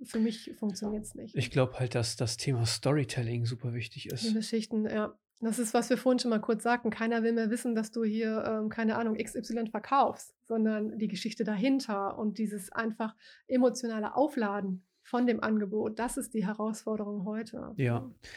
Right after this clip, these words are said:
Speaker 2: das hat, glaub ich, das Geschäft für die Verkäufer, Vertriebler, Außendienstler generell, sag ich mal, selbst im, ich kenn das aus dem technischen Bereich,
Speaker 1: Mhm.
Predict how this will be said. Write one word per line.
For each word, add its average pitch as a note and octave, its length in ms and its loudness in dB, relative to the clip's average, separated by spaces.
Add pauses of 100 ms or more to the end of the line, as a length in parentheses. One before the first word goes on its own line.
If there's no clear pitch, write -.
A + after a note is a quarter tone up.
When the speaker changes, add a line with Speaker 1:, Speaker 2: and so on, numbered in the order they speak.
Speaker 2:
das - 240 2
hat, F#3 200 0
glaub - 220 -2
ich, C#3+ 80 -2
das C#3 220 -2
Geschäft - 540 -4
für B2+ 220 0
die A#2+ 220 0
Verkäufer, B2+ 880 0
Vertriebler, B2 720 -2
Außendienstler A#2+ 680 -2
generell, A#2 420 0
sag A#2 160 -2
ich - 80 -6
mal, A#2 100 2
selbst C#3 320 0
im, - 180 -4
ich - 120 -8
kenn - 100 -8
das B2+ 140 0
aus B2 140 -6
dem A2+ 60 -2
technischen C3+ 520 -2
Bereich, A#2+ 340 4
Speaker 1:
Mhm. - 60 -20